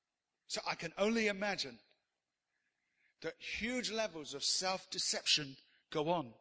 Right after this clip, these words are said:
inside the person's head. He'll never find out. She'll never find out. It will be all right.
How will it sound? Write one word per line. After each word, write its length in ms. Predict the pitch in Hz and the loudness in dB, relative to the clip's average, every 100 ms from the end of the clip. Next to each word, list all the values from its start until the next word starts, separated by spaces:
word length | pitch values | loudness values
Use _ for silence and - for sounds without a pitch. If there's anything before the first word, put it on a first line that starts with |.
| - | -8
inside 560 | 135 - 151 139 123 - _ _ - | 0 2 2 -4 -8 -14 _ _ -16
the 60 | |
person's 460 | - 131 123 120 - | -8 -4 -2 -2 -4
head. 320 | - 120 - _ _ _ _ _ _ _ _ _ _ _ _ _ _ _ _ | -6 -12 -14 _ _ _ _ _ _ _ _ _ _ _ _ _ _ _ _
He'll 200 | 151 160 | -6 -4
never 280 | 170 180 175 | -2 -2 -2
find 320 | 185 175 175 | -2 -2 0
out. 320 | 175 131 - - | 0 -2 -6 -2
She'll 260 | - 175 | 2 2
never 260 | 165 165 180 | 0 -4 -4
find 320 | - 180 165 | -4 -4 -4
out. 300 | 170 123 - - _ _ _ _ _ _ _ _ _ _ _ _ _ _ _ _ _ _ _ | -10 -12 -18 -20 _ _ _ _ _ _ _ _ _ _ _ _ _ _ _ _ _ _ _
It 120 | 175 185 | -4 -2
will 140 | 175 | 2
be 200 | 190 190 | 6 6
all 180 | 180 170 | 6 4
right. 240 | 180 147 | 2 0